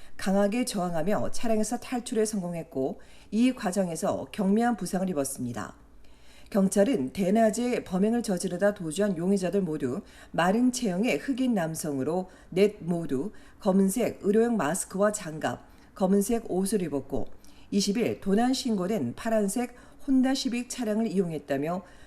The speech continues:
당시 범행 현장을 촬영했거나 현장이 담긴 대시캠 영상이 있는 목격자와 운전자들은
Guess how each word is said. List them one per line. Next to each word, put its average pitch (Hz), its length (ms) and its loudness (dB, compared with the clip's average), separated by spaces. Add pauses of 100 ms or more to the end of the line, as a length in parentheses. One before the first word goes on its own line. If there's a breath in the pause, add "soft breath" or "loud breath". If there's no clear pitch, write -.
당시 165 440 -2
범행 220 320 2
현장을 208 480 -2
촬영했거나 185 720 -6 (300 loud breath)
현장이 262 400 4
담긴 202 460 2
대시캠 220 460 0
영상이 185 460 0
있는 170 340 0
목격자와 190 840 -2
운전자들은 185 880 0